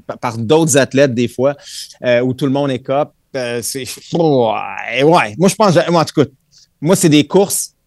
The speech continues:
J'aime mieux qu'il y ait des fois des choses qui sont injustes.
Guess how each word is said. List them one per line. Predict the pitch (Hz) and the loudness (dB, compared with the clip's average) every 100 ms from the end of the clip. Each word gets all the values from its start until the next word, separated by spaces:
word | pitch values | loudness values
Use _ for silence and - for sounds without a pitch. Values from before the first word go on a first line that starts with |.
| _ _ _ _ _ 120 | _ _ _ _ _ -4
J'aime | 117 151 | 0 2
mieux | 175 | 2
qu'il | - 156 | 2 2
y | |
ait | 160 147 | 2 2
des | 139 | 0
fois | 135 - 160 | -2 -2 -2
des | 139 | -2
choses | 123 147 147 | -4 -4 -6
qui | - | -8
sont | - 131 131 117 107 _ | -8 -6 -4 -6 -8 _
injustes. | 160 165 127 147 165 _ - | 0 2 2 0 -4 _ -20